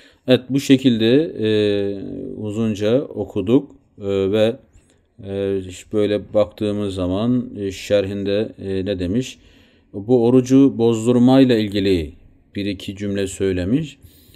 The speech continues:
E, "Nafile oruçlu bulunan birisine bir din kardeşi orucunu bozdurmaya yemin etse, bunun üzerine o kimse de orucunu bozsa ona kaza lazım gelmez."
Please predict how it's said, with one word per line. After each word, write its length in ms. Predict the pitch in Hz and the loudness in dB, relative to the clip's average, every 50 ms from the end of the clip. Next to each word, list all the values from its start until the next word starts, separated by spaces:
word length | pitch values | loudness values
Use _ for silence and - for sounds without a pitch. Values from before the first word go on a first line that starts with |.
| - _ _ - | -20 _ _ -12
E, 100 | - 98 | -10 -4
"Nafile 440 | 101 107 110 117 113 - - 127 135 | -2 2 2 2 0 2 2 4 4
oruçlu 600 | 131 117 117 120 117 117 - - - 127 127 110 - - - | 6 4 4 2 0 -4 -6 0 2 2 2 2 0 -10 -14
bulunan 500 | - 101 104 107 107 113 113 113 110 107 | -10 -6 -6 -4 -2 -2 0 0 0 -2
birisine 500 | 107 107 101 - - 104 101 98 87 90 | -2 -4 -4 -6 -6 -6 -4 -4 -4 -2
bir 220 | 107 110 101 95 | -4 -4 -2 -2
din 160 | 110 117 113 | -2 -2 -2
kardeşi 540 | 98 - 107 101 98 98 98 92 - - 98 | 0 0 0 0 0 0 -4 -4 -4 -6 -4
orucunu 440 | 82 98 101 101 98 107 110 107 104 | -2 -2 -2 -2 -2 -2 -4 -2 -2
bozdurmaya 500 | 104 101 101 98 107 101 104 107 104 101 | -2 -4 -2 -2 -4 -4 -2 -2 -2 -2
yemin 220 | 98 101 107 107 | -2 -2 -2 -2
etse, 500 | 104 98 90 - - - 101 104 120 139 139 - - _ _ _ _ _ _ _ | -4 -4 -6 -8 -4 0 0 0 0 0 -4 -8 -20 _ _ _ _ _ _ _
bunun 160 | 104 110 113 | -4 -2 -2
üzerine 380 | 113 104 104 107 104 101 101 98 | -2 0 2 2 2 4 2 -2
o 160 | 95 90 92 | -2 -4 -6
kimse 320 | - - 110 98 - 110 107 | -6 -8 -8 -4 -4 -2 -2
de 40 | |
orucunu 580 | 104 101 104 107 104 101 107 104 107 104 98 98 _ _ _ - - _ _ - | 0 0 0 -2 -2 -4 -4 -4 -2 -4 -4 -8 _ _ _ -20 -20 _ _ -4
bozsa 560 | 98 104 104 - - - - 107 117 135 131 | -2 -2 -2 -2 -4 0 2 2 2 2 0
ona 200 | 104 107 110 107 | 0 -4 -6 -6
kaza 500 | - - 101 98 107 113 110 85 98 104 | -4 -4 -4 -2 -2 -2 -2 -2 -4 -2
lazım 400 | 101 98 98 98 117 127 123 113 | 0 0 0 0 2 2 2 4
gelmez." 600 | 107 104 104 104 104 104 95 85 80 - - - | 4 4 2 2 0 -2 -2 -2 -4 -8 -16 -20